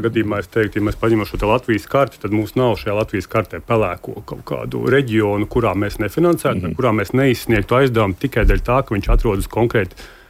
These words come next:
Speaker 1: šajā reģionā. Un, ā, mēs īstenībā arī sekojam līdzi šim te reģionu pārklājumam.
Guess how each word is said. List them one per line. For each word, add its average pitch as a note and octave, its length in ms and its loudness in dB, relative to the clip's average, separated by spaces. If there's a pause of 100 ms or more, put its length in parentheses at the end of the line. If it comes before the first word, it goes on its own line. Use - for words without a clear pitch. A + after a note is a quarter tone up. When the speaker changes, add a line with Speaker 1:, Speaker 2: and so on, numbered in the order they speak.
Speaker 1:
šajā A2+ 480 2
reģionā. G#2 560 -4 (580)
Un, A#2 180 2
ā, A2 240 2
mēs A#2+ 240 2
īstenībā A2+ 400 0
arī G#2+ 80 0
sekojam G#2+ 640 0
līdzi B2 400 0
šim G#2+ 240 -2
te G#2 320 -2
reģionu G#2+ 480 0
pārklājumam. D3 640 0